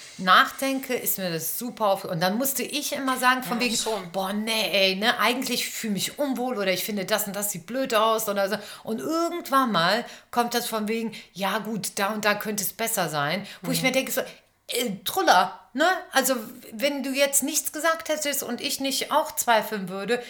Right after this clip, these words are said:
Speaker 1: dann hätte ich mir den Fummel gekauft und
Speaker 2: Mhm.
Speaker 1: wahrscheinlich wäre es ein Fehlkauf gewesen.“
Speaker 2: Hm, ich weiß, wie du meinst.
Speaker 1: Und das finde ich total ätzend.
Speaker 2: Also ich bin schon immer ehrlich, aber sage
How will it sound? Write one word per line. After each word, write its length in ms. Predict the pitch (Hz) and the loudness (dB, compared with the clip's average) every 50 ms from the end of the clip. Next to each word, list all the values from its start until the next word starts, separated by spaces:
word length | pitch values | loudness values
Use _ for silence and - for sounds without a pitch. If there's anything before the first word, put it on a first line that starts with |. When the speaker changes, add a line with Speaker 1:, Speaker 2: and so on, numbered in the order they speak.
| - - | -8 -4
Speaker 1:
dann 160 | 302 302 269 | -4 -2 -2
hätte 160 | 269 269 269 | -2 -2 -2
ich 80 | - - | -4 -2
mir 140 | 247 240 - | 0 -2 -2
den 120 | 240 220 214 | -2 -4 -4
Fummel 300 | - 294 285 247 233 208 | -2 -2 0 0 0 -2
gekauft 520 | 185 202 202 - - 294 277 247 - - | -4 -6 -6 -4 -2 -2 -2 -2 -4 -4
und 60 | 233 202 | -2 0
Speaker 2:
Mhm. 40 | |
Speaker 1:
wahrscheinlich 440 | 208 214 185 220 208 180 185 185 - | 0 0 2 2 0 0 -2 -2 -2
wäre 100 | 190 190 185 | 0 0 0
es 80 | - | -2
ein 80 | 220 208 | -4 -6
Fehlkauf 460 | - 302 311 302 - 190 151 151 - | -2 -2 -2 -2 0 0 0 0 -2
gewesen.“ 420 | - 160 143 151 151 143 151 165 175 | -8 -8 -6 -6 -6 -6 -6 -6 -6
Speaker 2:
Hm, 280 | 190 185 180 180 175 - - - | -6 -6 -6 -8 -10 -12 -18 -12
ich 80 | - - | -4 -2
weiß, 240 | 202 196 190 190 - | 0 0 0 -2 -8
wie 60 | 180 | -10
du 40 | 170 | -8
meinst. 400 | 170 170 170 165 165 165 - - _ _ _ _ _ _ _ _ _ _ _ - | -6 -6 -6 -6 -8 -10 -12 -18 _ _ _ _ _ _ _ _ _ _ _ -8
Speaker 1:
Und 120 | 226 220 | -6 -4
das 120 | 202 185 - | 0 0 0
finde 120 | 185 208 | 0 0
ich 80 | 196 - | -2 -2
total 400 | - 202 - 226 226 254 269 277 277 - - - 254 269 240 | -2 -2 -2 -2 -2 0 -2 -2 -2 -6 -8 -8 -6 -4 -4
ätzend. 460 | 208 202 196 - - 233 185 165 165 | -4 -4 -4 -2 0 2 2 4 4
Speaker 2:
Also 160 | 208 202 220 | 4 4 4
ich 160 | 196 254 - | 2 0 0
bin 160 | - 311 339 | -2 -2 -2
schon 120 | 339 320 254 | -2 -2 0
immer 260 | 247 269 269 240 - | 2 4 4 4 4
ehrlich, 720 | 101 160 185 185 202 220 277 370 440 - - - - - - _ _ _ _ _ _ _ _ _ _ _ _ _ _ _ _ _ _ _ _ _ _ _ _ _ _ _ _ _ _ _ _ _ _ _ _ _ - | 4 4 4 4 2 0 -2 -2 0 -2 -2 -2 -4 -6 -12 _ _ _ _ _ _ _ _ _ _ _ _ _ _ _ _ _ _ _ _ _ _ _ _ _ _ _ _ _ _ _ _ _ _ _ _ _ 2
aber 220 | 202 196 202 202 196 | 4 6 8 8 8
sage 360 | 202 226 240 262 285 262 | 10 10 10 10 10 8